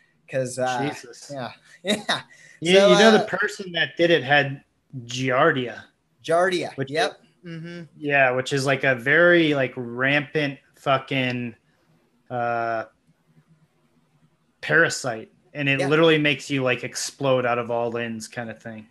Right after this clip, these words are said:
Speaker 1: And yeah, and
Speaker 2: Oh.
Speaker 1: that was, that was one of the staff or, like, tech guys. And, uh, he, uh, <laughs> there's
Speaker 2: Oh,
Speaker 1: gonna be a
Speaker 2: God,
Speaker 1: few more
Speaker 2: forty
Speaker 1: people with
Speaker 2: crew
Speaker 1: Jordy.
Speaker 2: members caught it, dude.
Speaker 1: There's,
Speaker 2: Holy
Speaker 1: there's
Speaker 2: shit.
Speaker 1: gonna be a few more people with Jordy. <laughs>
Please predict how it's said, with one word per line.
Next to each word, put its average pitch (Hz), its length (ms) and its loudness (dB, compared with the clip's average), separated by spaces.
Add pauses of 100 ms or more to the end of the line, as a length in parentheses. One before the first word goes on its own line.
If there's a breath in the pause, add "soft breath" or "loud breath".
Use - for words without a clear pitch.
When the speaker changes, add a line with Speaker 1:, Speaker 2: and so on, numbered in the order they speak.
(220)
Speaker 1:
And 151 260 -10
yeah, 196 280 0
and 147 100 -4
Speaker 2:
Oh. - 20 -4
Speaker 1:
that 180 120 0
was, 190 380 -6
that 175 160 0
was 180 160 -8
one 180 160 -6
of 180 120 -8
the 170 300 0
staff 180 520 -4
or, 151 80 -4
like, 139 220 -2
tech 180 320 -6
guys. 190 500 -4
And, 143 240 -6
uh, 139 240 -4 (580 soft breath)
he, 196 320 2
uh, 190 340 2
<laughs> - 60 -12
there's 175 340 -10 (180)
Speaker 2:
Oh, 214 260 6
Speaker 1:
gonna 254 100 2
be 269 60 0
a 254 60 6
Speaker 2:
God, 196 240 8
Speaker 1:
few 247 100 0
more 240 140 4
Speaker 2:
forty 214 220 6
Speaker 1:
people 220 160 2
with 127 80 -2
Speaker 2:
crew 196 120 6
Speaker 1:
Jordy. 247 140 2
Speaker 2:
members 220 480 0
caught 123 320 -2
it, 120 200 -12
dude. 139 300 -2
Speaker 1:
There's, - 40 -12 (120)
Speaker 2:
Holy 233 200 -2
Speaker 1:
there's 127 80 -6
Speaker 2:
shit. - 460 -8
Speaker 1:
gonna 262 180 -8
be 254 160 -6
a 240 40 -2
few 269 600 -6
more 240 300 4
people 233 280 -4
with 165 180 -2
Jordy. 175 400 -8
<laughs> - 100 -20